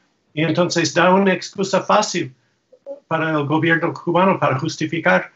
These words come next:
ah, acciones contra, contra la gente. Y en cuanto a la política, una cosa que mencionó antes era si los disidentes tienen preferencias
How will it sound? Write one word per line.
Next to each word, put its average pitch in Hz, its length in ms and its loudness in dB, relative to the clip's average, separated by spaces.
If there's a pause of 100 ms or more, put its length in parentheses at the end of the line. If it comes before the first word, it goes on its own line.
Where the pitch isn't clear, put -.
(640)
ah, 139 480 0 (120)
acciones 175 640 2
contra, 160 760 0
contra 170 320 -2
la 147 140 -2
gente. 165 440 -2 (580)
Y 160 340 4 (120)
en 170 140 4
cuanto 208 380 2
a 170 380 0
la 156 200 0
política, 170 720 -2 (320)
una 180 260 2
cosa 185 300 0
que 151 300 -2 (120)
mencionó 175 760 2 (960)
antes 180 460 2
era 165 440 2 (520)
si 156 800 0 (240)
los 160 240 2
disidentes 165 760 2
tienen 165 720 2 (120)
preferencias 165 960 0